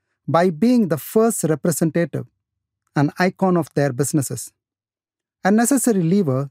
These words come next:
that needs to be worked on to help their business to grow. And this makes the leader, C E O of corporates, to be socially visible, share their opinion, or raise their voice on issues that are so seemingly unconnected to their businesses from outside.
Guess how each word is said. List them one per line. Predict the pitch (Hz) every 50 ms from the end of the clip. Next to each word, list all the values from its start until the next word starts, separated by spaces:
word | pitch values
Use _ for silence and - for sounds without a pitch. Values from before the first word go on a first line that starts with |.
| -
that | - 143 147 147 135
needs | 156 180 196 - -
to | - 165
be | 180 175
worked | 147 151 160 165 - _ 151
on | 131 123 123 131 - _ _ _ _ _ _
to | - 143
help | 123 101 165 185 185 143 _
their | - 156 151 143 139
business | 131 143 131 120 147 147 151 - -
to | - 156 139
grow. | 131 165 147 117 117 - _ _ _ _ _ _ _ _ _ _ _ _ _ _ _ _ -
And | 165 185 190 170
this | 302 294 - -
makes | 220 226 226 -
the | - - 208
leader, | 180 196 202 202 156 139 127 139 165 - _ _ _ _ _ _ _ _
C | - - - 240 254 247
E | 247 233
O | 196
of | 165 - _
corporates, | 196 190 185 - - 143 139 143 - - - _ _ _ _
to | - 214
be | 185 240
socially | 185 - 240 247 220 - 247 226 214
visible, | 180 196 185 165 180 123 139 139 151 160 _ _ _ _ _ _ _ _
share | - - 226 240 247 254
their | 240 240 214 170
opinion, | 147 - - 185 180 165 135 123 120 123 139 - _ _ _ _ _
or | 165 160 151
raise | 139 135 170 196 226 190
their | - - 180 170
voice | 147 139 151 156 156 143
on | - 151 147
issues | 151 160 147 - - 139 135 139 - - _ _ _ _ _ _ _ _ -
that | 202 208
are | 226 202
so | 165 - - 240 254
seemingly | - - - 240 240 240 233 220 214 214 202
unconnected | 185 202 202 - 220 214 208 - - 214 196 -
to | 185
their | 156 160 170 180
businesses | 147 180 147 - 190 185 - 196 - -
from | - 165 151
outside. | 143 143 131 - - 170 143 120 -